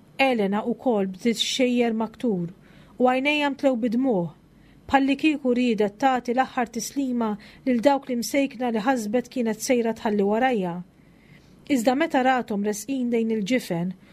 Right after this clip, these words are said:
u telejn fuqu, meta rat li huma wkoll kienu sejrin jieħdu l-ħelsien tagħhom, inxteħtet tal-koptejja u bdiet tgħid, Alla tiegħi, Alla tiegħi, kif nista' qatt niżżik ħajr?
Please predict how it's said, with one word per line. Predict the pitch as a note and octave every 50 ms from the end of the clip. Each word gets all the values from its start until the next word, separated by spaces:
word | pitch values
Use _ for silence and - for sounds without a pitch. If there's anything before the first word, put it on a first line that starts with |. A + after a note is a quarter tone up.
| - - -
u | C#4+ C4+
telejn | - C#4 B3 B3 B3 C4 C4 B3+
fuqu, | A#3 - - C4 A#3 G#3+ - G3 F#3 F#3+ G3+ - - _ _ _ _ - - - - - -
meta | C#4 C#4+ C#4 D4+ C#4
rat | C4+ C#4 C#4+ D4+ D4 -
li | A#3+ B3+
huma | C#4 C#4 B3+ B3+ C4 -
wkoll | B3 A#3 A#3+ - C4+ A#3 G3 F3+ F#3 A3 -
kienu | - - A#3+ A3 A3+
sejrin | A3 - B3 A3+ A3 A3 B3 A#3+ A#3 A3 A3+
jieħdu | B3 B3+ A#3 A3+ F#3+ G#3 G#3 G#3+
l-ħelsien | G#3 F#3+ A3 G#3+ G#3 - - B3 A3+ G3+ -
tagħhom, | B3 A3+ - - - F#3 F3+ F#3 G3 G3+ - - - - - - - -
inxteħtet | C4 C4 A#3 - - D#4+ D4+ A#3+ - D4+ C4+
tal-koptejja | - B3+ A#3+ A#3 - A#3+ - - - C#4 C4 A#3 G3 F#3
u | F#3+
bdiet | F#3+ A#3+ A#3 A#3+ -
tgħid, | - A3+ G#3 G#3+ G#3+ - - - _ _ - - _ - -
Alla | - D4 D4+ D4 C#4 B3+
tiegħi, | A#3+ - - A3+ G#3 G3+ F#3 F3 F3 F3+ F3+ - - - _ _
Alla | - D#4 D4 C#4 C4 A#3+
tiegħi, | - - A3+ G3+ F#3+ F3+ E3+ F3 E3+ - - _ - - _ -
kif | - E4 E4 -
nista' | D4 - - - C4 -
qatt | B3 B3 G#3+ G3 - G#3+
niżżik | G3 F3+ - A3+ A3 - -
ħajr? | A#3 G3 F3+ F3 F3+ F3+